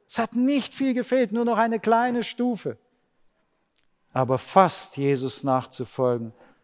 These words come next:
heißt ihn abzulehnen. Jesus sieht seinen entsetzten Jünger, die jetzt nicht mehr verstehen, was ist los. Und jetzt, und Jesus hat gesagt, "So schwer ist es, wie ein Kamel durch ein Nadelöhr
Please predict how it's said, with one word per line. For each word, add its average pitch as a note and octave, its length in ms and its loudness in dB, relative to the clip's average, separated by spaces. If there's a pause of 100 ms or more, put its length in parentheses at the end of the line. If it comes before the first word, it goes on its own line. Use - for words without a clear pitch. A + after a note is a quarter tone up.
(680)
heißt A#2+ 340 -6
ihn A#2+ 200 -6
abzulehnen. G2+ 840 -8 (2500)
Jesus F3+ 540 8
sieht A3+ 420 2 (680)
seinen A#3 340 6
entsetzten A3 680 6
Jünger, A#3 420 8
die A3 120 4
jetzt A3 260 6
nicht B3 160 6
mehr A3+ 140 8
verstehen, C4 600 4
was A3 220 6
ist G3+ 200 -2
los. B3 440 8 (420)
Und A3+ 200 2
jetzt, G#3 340 6
und G#3 300 2
Jesus G#3 560 4
hat G#3 120 2
gesagt, A3+ 380 6
"So A#3 160 4
schwer A#3+ 560 8
ist G#3+ 160 4
es, G#3 180 -2
wie A3+ 120 4
ein A3 180 2
Kamel A#3 500 6
durch G#3+ 220 2
ein G#3 100 4
Nadelöhr G3+ 680 8